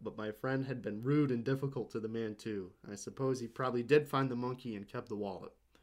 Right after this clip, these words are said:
My friend doesn't like telling the story, but I do. Training a monkey to write is pretty incredible. <laughs>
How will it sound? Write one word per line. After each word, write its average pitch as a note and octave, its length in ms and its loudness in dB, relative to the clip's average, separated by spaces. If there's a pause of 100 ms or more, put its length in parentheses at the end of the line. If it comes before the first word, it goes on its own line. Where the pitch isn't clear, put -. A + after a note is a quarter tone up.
(420)
My G#2+ 100 -4
friend D3 240 2
doesn't C3 260 2
like B2 200 -2
telling B2+ 280 -2
the A2+ 40 -4
story, B2 300 2
but G#2 140 2
I G#2+ 140 0
do. G2 400 -4
Training C3+ 320 0
a A#2 60 2
monkey A#2 360 -2
to - 120 -10
write G#2 460 -2
is G2 120 -12
pretty A#2 300 -4
incredible. G2+ 640 -8
<laughs> - 60 -20